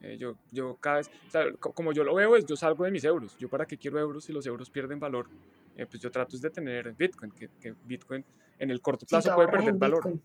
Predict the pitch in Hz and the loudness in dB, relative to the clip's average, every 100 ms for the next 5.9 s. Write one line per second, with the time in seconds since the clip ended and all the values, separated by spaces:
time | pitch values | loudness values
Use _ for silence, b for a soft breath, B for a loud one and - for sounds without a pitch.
0 | _ 127 120 131 135 175 170 _ - 156 | _ -10 -10 -10 -2 -2 -2 _ -10 -8
1 | - 120 117 123 143 147 160 - 110 - | -8 -8 -6 -4 -6 -6 -10 -10 -16 -16
2 | 117 123 _ - _ _ _ _ _ _ | -16 -18 _ -20 _ _ _ _ _ _
3 | _ _ _ - 135 139 147 147 160 160 | _ _ _ -4 2 2 2 -2 -6 -2
4 | 160 175 165 135 131 139 160 156 156 156 | 0 2 2 0 -4 -10 -12 -8 -6 -4
5 | 147 120 123 139 147 139 - - - | -4 -6 -6 -12 -8 -8 -8 -18 -20